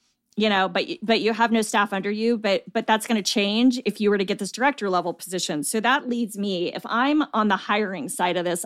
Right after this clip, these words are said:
I'm looking at you going, "Okay, what, how do I know you know how to manage? Like, or how are you gonna learn? Or, like, what makes you qualified then for this role?" And so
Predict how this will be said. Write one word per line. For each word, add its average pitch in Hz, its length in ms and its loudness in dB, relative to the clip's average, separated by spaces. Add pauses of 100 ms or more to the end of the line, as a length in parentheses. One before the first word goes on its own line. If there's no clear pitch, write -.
I'm 247 160 4
looking 220 300 0
at 190 160 0
you 190 120 0
going, 175 460 -2 (500)
"Okay, 240 440 0 (840)
what, 240 400 2 (640)
how 220 240 2
do 254 120 4
I 254 100 2
know 247 140 2
you 247 180 0
know 240 140 4
how 233 100 0
to 226 60 2
manage? 208 560 -2 (100)
Like, 196 380 0 (760)
or 220 180 4
how 220 200 0
are 240 60 2
you 254 160 0
gonna 240 180 2
learn? 190 460 0 (100)
Or, 226 680 2
like, 202 320 -2 (160)
what 220 340 0
makes 240 240 0
you 220 80 0
qualified 214 640 0
then 180 200 -4
for 175 160 -10
this 185 240 -6
role?" 190 340 0
And 208 120 0
so 226 460 0